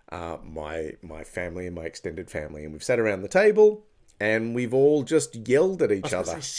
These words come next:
Speaker 2: City of Horror with family shit.
Speaker 1: It's great. Because in my family is myself and my lovely partner Joe, but then there's Trent and his lovely wife Kat,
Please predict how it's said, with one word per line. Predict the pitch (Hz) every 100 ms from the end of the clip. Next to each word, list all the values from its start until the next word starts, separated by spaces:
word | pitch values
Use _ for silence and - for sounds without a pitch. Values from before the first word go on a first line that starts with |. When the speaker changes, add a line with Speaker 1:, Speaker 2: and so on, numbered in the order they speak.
| 180
Speaker 2:
City | 175
of | 131
Horror | 139 139 127
with | 104
family | - - 113 127 147 135 98 90
shit. | - - 85 87
Speaker 1:
It's | 165 -
great. | - 208 233 254 269 277 269 185 101 - _ _ - _
Because | 147 139 160 131 - _ 165
in | 143
my | 110
family | 95 117 113 104 104
is | 95 -
myself | 101 - 117 -
and | 104
my | 101
lovely | 104 101 95
partner | 98 92 95
Joe, | 151 135 107 107
but | 113
then | 110 104
there's | 101 95
Trent | - 117 107 -
and | 98
his | 95
lovely | 107 101
wife | 101 90 85 -
Kat, | 147 113 120